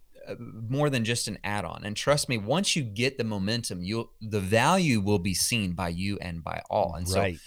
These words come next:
Speaker 1: here's, here's a couple things that you've got. You, to, and I think this is probably a win, win and a fail,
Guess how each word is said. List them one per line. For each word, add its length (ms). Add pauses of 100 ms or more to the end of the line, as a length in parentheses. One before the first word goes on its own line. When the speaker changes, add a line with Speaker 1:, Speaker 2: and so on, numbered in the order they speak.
(720)
Speaker 1:
here's, 320
here's 240
a 40
couple 260
things 300
that 160
you've 100
got. 240 (380)
You, 160 (540)
to, 180 (260)
and 160
I 20
think 200
this 120
is 120
probably 400
a 100
win, 440 (380)
win 340 (100)
and 220
a 40
fail, 600